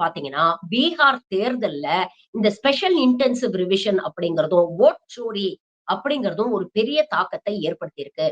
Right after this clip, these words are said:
வீதி வீதியா ராகுல் காந்தியும் தேஜஸ்வி யாதவும் போயே ஓட்டு திருட்டுல பாஜக எப்படி எலெக்ஷன் கமிஷனை கைக்குள்ள போட்டுக்கிட்டு ஈடுபட்டுச்சு, இதனால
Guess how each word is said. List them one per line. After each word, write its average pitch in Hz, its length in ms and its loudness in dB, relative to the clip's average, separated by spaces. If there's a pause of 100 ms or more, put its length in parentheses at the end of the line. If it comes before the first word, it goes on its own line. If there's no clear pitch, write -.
(360)
வீதி 349 320 4
வீதியா 180 440 0 (140)
ராகுல் 247 380 0
காந்தியும் 160 440 -4
தேஜஸ்வி 254 460 -6
யாதவும் 160 420 -2
போயே 165 440 0 (320)
ஓட்டு 311 480 4
திருட்டுல 220 380 -6 (160)
பாஜக 254 560 0
எப்படி 180 360 -6 (140)
எலெக்ஷன் 220 340 -6
கமிஷனை 196 380 -4 (100)
கைக்குள்ள 247 340 -2 (100)
போட்டுக்கிட்டு 196 460 -6
ஈடுபட்டுச்சு, 202 600 -4 (180)
இதனால 190 340 4